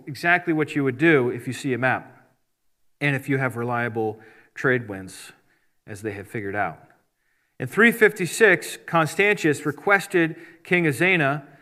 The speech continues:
to replace Frumentius. I talked to you about that because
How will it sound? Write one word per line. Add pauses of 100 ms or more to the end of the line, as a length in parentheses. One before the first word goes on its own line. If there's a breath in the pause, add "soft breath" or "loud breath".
(280 soft breath)
to
replace
Frumentius.
I
talked
to
you
about
that (340 soft breath)
because